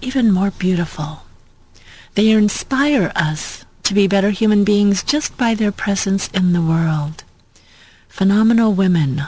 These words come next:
They might be movie stars or athletes or political activists, but usually they are just women we know or meet every day at our work, our school, the kids' soccer games, and our families. So,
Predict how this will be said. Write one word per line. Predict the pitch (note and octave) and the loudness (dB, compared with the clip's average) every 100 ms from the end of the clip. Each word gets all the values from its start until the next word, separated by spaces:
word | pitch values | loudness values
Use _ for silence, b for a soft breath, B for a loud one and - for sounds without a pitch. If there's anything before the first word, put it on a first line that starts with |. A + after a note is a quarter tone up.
| - | -2
They | F#3+ G#3+ | 0 2
might | B3+ D4+ | 2 2
be | C#4+ | 2
movie | A#3+ A3+ A3+ | 4 4 0
stars | - A3+ G#3 G#3 G#3 | 0 0 2 2 2
or | G3 E3 | 0 0
athletes | F#3 G3 G#3+ G3+ - | 0 -2 -2 -2 -2
or | F#3 | -4
political | - G3 F#3+ F#3 F#3 | -4 -2 -2 0 -2
activists, | - D#3+ - E3 E3+ E3 - B B B B - | -2 -4 -4 -2 -2 -4 -8 B B B B -4
but | A#3 | -2
usually | A#3 C4 F#4 F#4 F3 C#3 - F3 D#3 D3 - - | 2 2 2 0 -4 -6 -10 -12 -16 -16 -18 -6
they | G#3+ A3 | 0 2
are | G#3+ | 2
just | G3 C4+ C#4 - | 2 0 -2 -4
women | B3+ B3 B3 A#3 | 0 2 4 4
we | A3 | 4
know | G#3 G3+ A3 B3 | 4 4 2 0
or | A3+ | 2
meet | G3 G3+ - | 2 0 0
every | G3+ B3+ | -2 0
day | A3+ F#3+ F3 E3 F3+ b b b b - | 0 0 0 -2 -4 b b b b -2
at | |
our | F3 F3 | 0 2
work, | E3+ F#3+ A#3+ - - - | 2 0 0 -8 -14 -4
our | F#3+ F#3 | 0 0
school, | - - G3+ G3 F#3+ F#3+ | -2 -2 0 2 2 0
the | F#3 | -2
kids' | - G3 E3 | -2 -4 -2
soccer | - A#3 A#3+ | -2 -2 -4
games, | G3+ G#3 G3+ G3 F#3+ - B B B B - | -2 0 2 2 0 -6 B B B B -2
and | F3 | 0
our | F3 | 0
families. | D#3 E3+ F3 E3 D#3 C#3+ C#3+ - - - - - - B B B | 0 0 0 0 0 -2 -6 -12 -20 -20 -20 -20 -20 B B B
So, | - F#3+ C4+ | -4 0 0